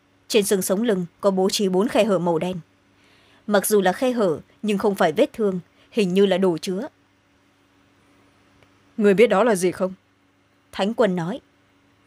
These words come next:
Speaker 1: Mạnh Kỳ Thiên lại gật đầu, lục soát khắp ở trong đầu mới không chắc chắn nói.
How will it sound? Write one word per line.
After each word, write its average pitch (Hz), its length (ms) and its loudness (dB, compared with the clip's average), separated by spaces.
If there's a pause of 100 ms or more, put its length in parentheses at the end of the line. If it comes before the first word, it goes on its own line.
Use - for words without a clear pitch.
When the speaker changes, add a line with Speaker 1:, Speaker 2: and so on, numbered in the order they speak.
(520)
Speaker 1:
Mạnh 196 200 0
Kỳ 196 120 2
Thiên 196 200 2
lại 175 140 0
gật 190 180 0
đầu, 180 240 -4 (280)
lục 202 200 0
soát 247 200 -2
khắp 302 140 0
ở 190 120 2
trong 240 180 0
đầu 190 160 2
mới 190 140 0
không 196 200 -2
chắc - 180 -4
chắn 190 200 -4
nói. 185 220 -6